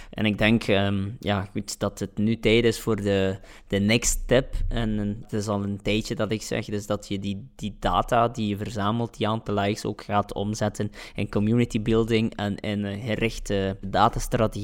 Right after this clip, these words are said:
En daar denk ik dat er toch nog veel treintjes in de, in het station staan.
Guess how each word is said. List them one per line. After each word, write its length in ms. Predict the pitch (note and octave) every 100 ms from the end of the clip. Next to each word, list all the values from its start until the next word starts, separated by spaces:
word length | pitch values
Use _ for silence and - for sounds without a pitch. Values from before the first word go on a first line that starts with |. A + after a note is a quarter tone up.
| G2+ G2+
En 460 | G#2+ G#2+ G#2 G#2+ A2
daar 340 | G#2+ A2+ C3
denk 220 | B2 B2
ik 160 | B2+ A2
dat 240 | A2+ -
er 180 | - -
toch 180 | B2 A#2+
nog 120 | A2
veel 220 | - G#2+
treintjes 520 | - G#2+ G#2 G#2 - -
in 240 | G2+ G#2
de, 260 | G2+ G2+ -
in 100 | G2+
het 100 | G2+
station 380 | - F2 F#2+ F#2+
staan. 380 | - E2 F#2+